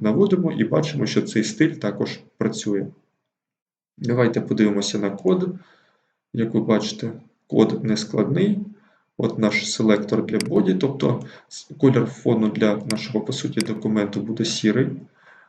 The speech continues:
Далі у нас псевдоклас link, е, visited, е, hover, "Active", Ну і, відповідно, "Hover" для нашого інпуту. Е, далі,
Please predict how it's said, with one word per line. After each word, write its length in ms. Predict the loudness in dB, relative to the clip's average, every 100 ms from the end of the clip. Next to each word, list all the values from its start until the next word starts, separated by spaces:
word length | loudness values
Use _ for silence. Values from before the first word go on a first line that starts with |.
| -6
Далі 260 | 0 2 2
у 60 |
нас 240 | 0 -2 -6
псевдоклас 800 | -4 -2 -2 0 0 0 0 2
link, 340 | 2 2 -4 -10 -2
е, 220 | 0 0
visited, 580 | 0 0 0 2 0 0 -10 _ _ _ _ -4
е, 60 | 0
hover, 760 | 0 -2 0 2 2 0 -2 -8 -16 _ _ _ _ _ -12
"Active", 640 | -2 -2 -2 0 4 4 2 -8 -2
Ну 140 | 2 4
і, 360 | 4 2 0 0
відповідно, 560 | 0 0 0 2 2 0
"Hover" 480 | 4 4 4 -2
для 180 | 0 2
нашого 420 | 2 0 0 2
інпуту. 500 | 2 2 -2 -4 -6 -10 -14 _ _ _ _ _ _ _ -8
Е, 240 | -2 0
далі, 520 | 4 4 6 4 2